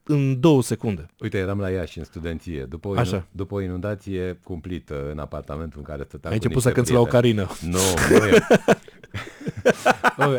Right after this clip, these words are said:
Speaker 2: am muncit toată noaptea. Am muncit toată noaptea să rezolvăm problema. Dimineața eram stoși, stăteam întinși ca de pe unde și deodată se aude
Speaker 1: Da.
Speaker 2: o chitară. Taium, tum, tin, dom, dum. Zic, „Cine?” Tudor, un amic de-al nostru,
Speaker 1: Așa.
Speaker 2: exersa la chitară.
Speaker 1: Da.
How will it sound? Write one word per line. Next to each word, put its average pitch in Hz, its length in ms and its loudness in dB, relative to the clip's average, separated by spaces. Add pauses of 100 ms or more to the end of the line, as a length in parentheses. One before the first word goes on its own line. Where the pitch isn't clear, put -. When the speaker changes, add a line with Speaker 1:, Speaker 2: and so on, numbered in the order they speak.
(180)
Speaker 2:
am 143 180 4
muncit 139 420 0
toată 147 300 2
noaptea. 123 480 0
Am 110 160 -4
muncit 117 280 -2
toată 131 260 2
noaptea 120 340 2
să 110 160 -6
rezolvăm 107 500 -2
problema. 117 540 0
Dimineața 123 560 2
eram 117 220 0
stoși, 131 360 -4
stăteam 117 360 -4
întinși 113 380 -4
ca 117 180 -4
de 113 100 -4
pe 110 100 -8
unde 107 340 -2
și 98 140 -12
deodată 92 500 -8
se - 120 -16
aude 85 200 -6
Speaker 1:
Da. 98 60 -2
Speaker 2:
o 92 40 -4
chitară. 71 380 -8
Taium, 104 960 -6
tum, 67 340 -10
tin, 82 300 -8
dom, 92 320 -10
dum. 80 340 -14 (540)
Zic, - 220 -18
„Cine?” 71 400 -10 (720)
Tudor, 69 480 -8
un 71 100 -8
amic 76 260 -6
de-al 71 180 -6
nostru, 104 320 -2
Speaker 1:
Așa. 80 200 -6
Speaker 2:
exersa 85 440 -10
la 82 140 -8
chitară. 104 320 -10
Speaker 1:
Da. 85 120 -12